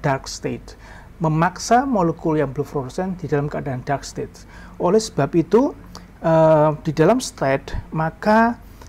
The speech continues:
eh, apa namanya, bagian tengah, ya, bagian seperti, kan ada seperti donat itu, ya. Ya, bagian tengah donat itu adalah sinar eksitasinya itu hanya bisa mengaktifkan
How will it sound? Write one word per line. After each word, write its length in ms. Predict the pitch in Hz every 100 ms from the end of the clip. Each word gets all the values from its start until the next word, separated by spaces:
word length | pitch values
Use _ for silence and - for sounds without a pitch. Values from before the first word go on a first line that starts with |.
| -
eh, 200 | 160 151 -
apa 160 | -
namanya, 560 | 190 175 160 170 226 277 - - - -
bagian 480 | 147 - 165 170 160
tengah, 360 | 190 208 311 - - -
ya, 280 | 139 202 -
bagian 320 | 143 131 139 139
seperti, 240 | 165 - 226
kan 120 | 220
ada 120 | 156 139 - - -
seperti 320 | - - 156
donat 400 | 131 131 139 147 -
itu, 160 | 151 127
ya. 180 | 120 147 - - -
Ya, 160 | 147
bagian 400 | 151 147 220 254
tengah 240 | 196 175 -
donat 320 | 143 123 - 151
itu 160 | 226
adalah 320 | 226 151 151 165 165 - - - -
sinar 400 | - 190 185 175 - - - - -
eksitasinya 720 | 180 - 151 - 143 123 156 - - -
itu 400 | 196 180 262 254 - - -
hanya 320 | 135 147 254
bisa 320 | - 139 175
mengaktifkan 960 | 165 156 147 139 143 - - 113 156